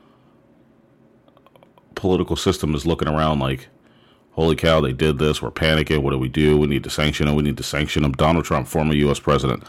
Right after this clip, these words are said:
"I think it was a pretty savvy and smart move." Whoa. This is exactly what I mean by, this was gonna happen, whether, if he was in office or not, it was gonna happen.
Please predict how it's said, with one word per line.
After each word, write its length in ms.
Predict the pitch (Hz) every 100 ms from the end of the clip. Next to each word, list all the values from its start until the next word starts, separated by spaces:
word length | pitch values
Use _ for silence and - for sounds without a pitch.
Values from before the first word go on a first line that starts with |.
| -
"I 240 | - 85 135
think 200 | 101 104
it 60 |
was 140 | 107 107
a 60 |
pretty 200 | 104 123
savvy 340 | 117 117 123 127
and 100 | 127
smart 240 | - 151
move." 300 | - 269 - - - - _ _ _ _ - -
Whoa. 600 | 69 73 82 87 55 - - _ _ _ _ _ _ _ _ _ _ _ _ _ _ _ _ _ _ _ _ _ _ _ _ _ _ _ _ _ _ -
This 200 | 95 98
is 120 | 104 80
exactly 380 | 78 87 90
what 140 | 82 80
I 60 |
mean 240 | 80 80 73
by, 340 | 71 71 67 57 - - - - - - - - - -
this 280 | 92 110 120
was 100 | 107
gonna 200 | 107 87
happen, 400 | 92 92 101 80
whether, 480 | 87 92 98 - - 80 - - - - - -
if 200 | - 87
he 100 | 110
was 160 | 98 98
in 80 | 92
office 340 | 90 98 92
or 60 | 80
not, 340 | 82 90 -
it 60 | 85
was 160 | 76
gonna 160 | 85 67
happen. 440 | 71 67 - 65